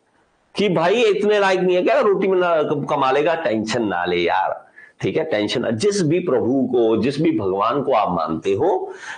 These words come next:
ठीक है, उस पे विश्वास रखो, ठीक है। डर निकलेगा इसी तरह से कि भाई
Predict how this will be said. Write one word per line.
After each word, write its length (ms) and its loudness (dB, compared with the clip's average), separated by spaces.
ठीक 200 0
है, 100 2
उस 200 -2
पे 160 -2
विश्वास 540 -4
रखो, 320 -12
ठीक 120 -6
है। 400 -2
डर 640 0
निकलेगा 1300 2
इसी 260 -2
तरह 260 -4
से 300 -12
कि 100 -4
भाई 600 0